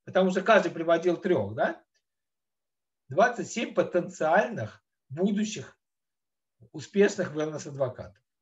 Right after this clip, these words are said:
На самом деле это структура сорок человек на сорок человек,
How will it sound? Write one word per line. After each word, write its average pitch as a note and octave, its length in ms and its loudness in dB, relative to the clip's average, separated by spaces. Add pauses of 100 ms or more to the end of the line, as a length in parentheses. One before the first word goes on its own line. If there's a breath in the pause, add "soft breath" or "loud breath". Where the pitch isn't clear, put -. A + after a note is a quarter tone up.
(340 soft breath)
На F3 120 0
самом B3 260 4
деле G#3+ 220 2
это F#3 160 0
структура E3+ 800 -2 (600)
сорок F#3+ 420 2
человек C3+ 680 -2 (920)
на E3 140 -4
сорок D3+ 340 0
человек, B2+ 720 -4